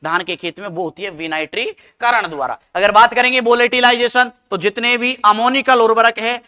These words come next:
अधिक तापमान के कारण ये अमोनिया गैस के रूप में ऊपर चले जाते हैं, तो वो आपकी क्रिया कहलाती है वोलेटिलाइजेशन। और भारत में सर्वाधिक नाइट्रोजन की क्षति वोलेटिलाइजेशन,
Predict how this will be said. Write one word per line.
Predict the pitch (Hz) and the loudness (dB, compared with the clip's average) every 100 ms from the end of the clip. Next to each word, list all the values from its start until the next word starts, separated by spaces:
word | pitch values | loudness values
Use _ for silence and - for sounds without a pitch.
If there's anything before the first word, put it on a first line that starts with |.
| _ | _
अधिक | 285 - 262 | 0 2 0
तापमान | - 214 214 240 254 | 4 4 4 2 2
के | 262 254 | 0 2
कारण | 220 220 233 | 4 4 2
ये | 220 | -2
अमोनिया | 208 214 262 277 254 | -2 -2 -2 0 0
गैस | 226 - | 0 -2
के | 233 | -2
रूप | 214 214 | -2 -4
में | 202 | -4
ऊपर | 233 | -2
चले | 226 214 214 | 0 0 2
जाते | 208 - | 2 0
हैं, | 220 226 - _ | -8 -8 -12 _
तो | 208 | -4
वो | 180 254 | 0 2
आपकी | 208 220 | 2 -2
क्रिया | 202 202 202 | -6 -2 -2
कहलाती | 202 208 202 208 202 | 0 2 2 0 -2
है | 208 196 _ 139 | -2 -4 _ -4
वोलेटिलाइजेशन। | 175 214 220 233 226 220 220 240 214 | 0 4 2 2 2 2 0 -2 -2
और | 196 151 | -2 -4
भारत | 160 226 - | 2 2 2
में | 262 240 | -4 -6
सर्वाधिक | - 202 226 285 294 247 | -2 0 4 4 2 0
नाइट्रोजन | 220 208 - 190 190 | 0 0 -2 -8 -8
की | 180 | -10
क्षति | - - - 233 247 - _ - | -12 -14 -8 -8 -8 -12 _ 0
वोलेटिलाइजेशन, | 220 285 285 254 226 196 190 202 240 240 | 4 6 4 2 2 2 0 -6 -6 -6